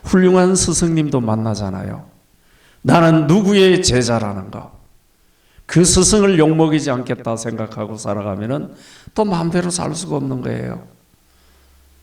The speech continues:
마지막으로 거룩한 하나님께서 우리를 택해 하나님의 소유를 삼으시고 하나님의 자녀를 삼아 주셨으니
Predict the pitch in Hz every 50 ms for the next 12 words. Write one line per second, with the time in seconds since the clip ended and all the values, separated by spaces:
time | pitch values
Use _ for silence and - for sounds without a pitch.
0 | _ _ _ - 117 117 110 107 107 104 107 101 101 104 107 104 107 113 - -
1 | - _ _ _ _ _ _ _ _ - _ _ _ - 156 165 202 220 240 240
2 | - - - - 247 233 233 233 226 - - 220 220 220 220 226 226 226 226 214
3 | 202 - - 185 175 147 107 - - - - - - - _ _ - 139 175 202
4 | 233 233 220 226 226 233 233 233 226 220 220 214 - - 214 202 196 185 156 196
5 | 196 185 185 180 180 175 170 165 165 165 - 226 233 247 254 247 247 240 233 208
6 | - 180 185 175 175 151 185 180 170 185 180 170 180 - - - - - - -
7 | 196 202 202 208 202 208 208 208 208 214 208 214 - - 196 233 254 254 247 247
8 | 247 240 - - 196 196 180 175 170 165 165 170 156 - 151 143 135 - 143 127
9 | 139 139 127 104 123 - -